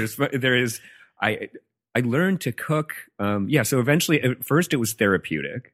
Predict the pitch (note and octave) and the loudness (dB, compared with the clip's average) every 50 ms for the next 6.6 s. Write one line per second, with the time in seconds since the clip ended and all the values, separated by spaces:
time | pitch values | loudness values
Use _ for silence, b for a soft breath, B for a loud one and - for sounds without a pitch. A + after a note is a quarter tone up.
0 | - - C#3 C3+ - D3+ C#3+ - _ _ _ _ _ _ - A2 G#2 G2+ F2 F2+ | -6 -4 -4 -2 -2 -4 -6 -10 _ _ _ _ _ _ -2 0 0 2 2 2
1 | A2 A2 A#2 A#2 A#2+ G#2+ F2+ - G2 F#2+ F2 E2 - F#2 G#2 B2 - - F#2+ - | 4 4 2 2 0 -4 -4 -4 -4 -4 -4 -2 -2 0 0 -2 -2 -4 -8 -8
2 | - D2+ D#2+ - - - F2+ F2 F2 E2 E2+ F2 F2 F2 E2+ E2+ E2 F2 - - | -8 -10 -10 -12 -10 -8 -6 -6 -6 -6 -8 -8 -6 -6 -6 -6 -8 -8 -12 -14
3 | _ _ _ _ _ _ _ _ _ _ - F#2+ F2+ F2 - _ _ _ _ _ | _ _ _ _ _ _ _ _ _ _ -8 -6 -6 -6 -6 _ _ _ _ _
4 | _ _ _ _ - F#2+ F#2+ F#2+ F#2+ F#2 F#2 F#2 F#2 F#2+ F#2+ F#2 F#2 F#2 F#2 F#2+ | _ _ _ _ -6 -2 0 0 2 2 2 0 0 0 0 0 0 -2 -2 -4
5 | F#2 - A2+ G2+ G2+ F#2+ G2 F#2 G2+ G#2+ A2 G2+ G2+ G2 G2 G#2 G2+ A2+ F#2 F#2+ | -2 -2 0 0 2 0 0 2 0 0 0 2 2 2 2 2 0 0 -2 0
6 | F#2 F#2 F2 F2+ E2 F#2 F#2+ F#2 F2 - - | 0 0 0 0 -2 0 0 -2 -2 -4 -6